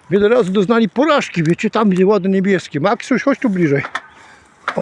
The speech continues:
tutaj. Taki odcień.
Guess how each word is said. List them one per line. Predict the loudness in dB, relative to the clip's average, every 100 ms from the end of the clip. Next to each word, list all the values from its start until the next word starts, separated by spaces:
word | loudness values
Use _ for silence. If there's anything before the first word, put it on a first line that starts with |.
| -8 -4
tutaj. | -4 -4 -10 -10 -20 -20 _ -20 -20 -20 -20 _ _ _ _ -20 -10
Taki | -10 -2 0
odcień. | 0 -2 -8 -4